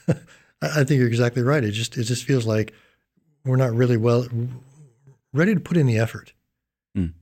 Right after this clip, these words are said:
Speaker 1: And I wanna try, try, try to motivate myself, my students, especially my majors, and say, "If this is how you're going to do ministry, if this is how you're gonna live, this is gonna be your vocation. Don't you wanna be really, really good at it?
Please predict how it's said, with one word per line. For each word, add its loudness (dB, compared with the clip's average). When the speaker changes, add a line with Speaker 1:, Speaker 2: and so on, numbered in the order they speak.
Speaker 1:
And 2
I 4
wanna 2
try, 0
try, -2
try 0
to 4
motivate 2
myself, -2
my 0
students, -2
especially -4
my 0
majors, 0
and -6
say, -8
"If 2
this 0
is 2
how -2
you're 2
going 2
to -2
do 0
ministry, -2
if -8
this -2
is -2
how -2
you're 0
gonna 0
live, -2
this 0
is -4
gonna 2
be 0
your 2
vocation. -2
Don't 0
you 2
wanna 0
be -2
really, -2
really -2
good -2
at -10
it? -10